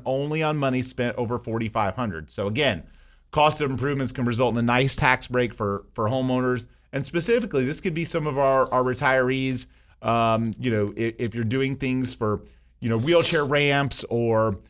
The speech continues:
uh, making the home more handicap accessible, widening doorways, lowering cabinets or electrical fixtures, adding stair lifts. Um, you'll need a letter from your doctor to show that these are, um,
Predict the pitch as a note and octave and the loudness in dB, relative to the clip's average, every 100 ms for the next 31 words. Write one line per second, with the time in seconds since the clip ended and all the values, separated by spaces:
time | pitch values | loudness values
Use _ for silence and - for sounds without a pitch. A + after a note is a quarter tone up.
0 | - A#2 A#2+ C3+ C3 B2+ C#3 B2+ B2 B2 | -6 0 2 0 0 0 0 0 2 0
1 | C3 B2+ B2 C3+ A#2 G#2 - D3 C#3+ C#3 | 0 -2 -2 -2 -2 -4 -4 -4 -4 -4
2 | C#3+ A#2+ A#2+ A2 G#2+ C3 C3 B2+ B2+ A2+ | -2 2 2 2 0 2 2 2 2 0
3 | A2 A2 G2+ G2+ B2 A#2+ B2 - G#2 A#2 | 0 0 -2 0 0 0 -2 -4 -4 -4
4 | A#2 A2+ G2+ A#2+ - A#2 A2 G#2 G2+ F#2+ | -6 -10 -8 -8 -4 -2 -2 -2 -4 -4
5 | F2+ - C#3 C3+ C3+ C3+ - - _ _ | -6 -4 -2 0 0 -2 -6 -20 _ _
6 | _ - G#2+ A2 A2 A2+ C3 C#3 D3 D3 | _ -6 -2 0 0 0 0 2 2 6
7 | D#3 D3+ E3+ F3 E3 D#3 D3 E3 E3 - | 4 4 4 4 8 6 6 0 -4 -6
8 | C3 - C3 B2+ B2+ C3 A#2 C3 C3 B2+ | -6 0 0 2 0 -2 -2 0 2 4
9 | B2 A#2+ - B2+ A#2+ A#2+ B2 | 2 0 -2 0 0 0 -2